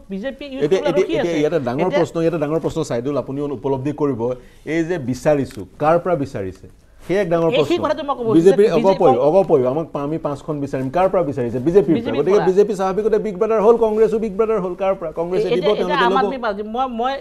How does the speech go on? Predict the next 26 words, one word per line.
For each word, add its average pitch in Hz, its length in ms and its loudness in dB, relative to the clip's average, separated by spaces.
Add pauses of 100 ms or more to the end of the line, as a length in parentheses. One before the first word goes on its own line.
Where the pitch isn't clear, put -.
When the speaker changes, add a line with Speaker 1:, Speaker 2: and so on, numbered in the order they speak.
Speaker 2:
মই, 160 240 -2
মই 165 100 0
অন্য 160 220 -2
সকলৰ 165 180 -2
ওচৰলৈ - 280 -2
Speaker 1:
মই 269 140 0
Speaker 2:
সেই 226 60 2
Speaker 1:
আহি, 226 100 2
Speaker 2:
মন্তব্য 220 160 0
Speaker 1:
সেই - 40 -4
কথাটো 151 180 0
Speaker 2:
ল'ব 143 60 -2
লাগিব। 110 200 0
Speaker 1:
কৈছোঁ। 98 120 -6
আ-, 185 280 -4
আম 214 120 -2
আদমি 233 220 -8
পাৰ্টি 240 320 -8
অসমত 233 220 -8
Speaker 2:
হয়। 269 140 -8 (300)
Speaker 1:
তিনিটা 226 280 -8
বা 254 100 -2
পাঁচটা 254 280 -8
ছিট 247 160 -16
জিকিব 214 320 -14
পৰা 226 300 -8